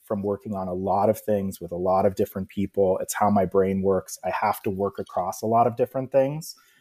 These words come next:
And that's also, you know, part of it is what you enjoy and what makes you happy. And that's kind of what I enjoy and what makes me happy. It's inventing, it's the early stages, it's what could come next. Um,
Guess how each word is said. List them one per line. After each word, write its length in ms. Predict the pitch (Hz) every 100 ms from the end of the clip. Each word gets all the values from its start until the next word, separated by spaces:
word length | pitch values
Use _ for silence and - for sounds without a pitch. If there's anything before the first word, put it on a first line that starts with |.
| _ _ _
And 120 | 123
that's 160 | 143 143
also, 400 | 147 139 131 117
you 160 | 113
know, 120 | 107 104
part 300 | - 110 117
of 80 |
it 120 | 113 107
is 140 | 95
what 140 | 104 -
you 140 | 107
enjoy 540 | 95 90 92 92 143 - _ -
and 160 | 117
what 160 | 104 110
makes 240 | 101 -
you 80 | 101
happy. 500 | - 92 - 131 139
And 240 | 101 90 87 _ _ _ _ _
that's 220 | 107 110
kind 220 | - 117 104
of 100 | 87 _
what 160 | 110 110
I 120 | 104
enjoy 440 | 95 95 107 87 -
and 120 | 101
what 160 | 104 98
makes 220 | 95 -
me 80 | 87
happy. 440 | 90 90 - -
It's 100 | -
inventing, 720 | 110 92 101 208 - 113 104 104
it's 160 | -
the 60 | -
early 320 | 107 107 104
stages, 720 | - 117 107 98 107 101 95
it's 340 | 95 - - -
what 240 | 107 107
could 160 | - 110
come 280 | - 101 95
next. 580 | 90 - - - - - 120
Um, 480 | 107 95 92 92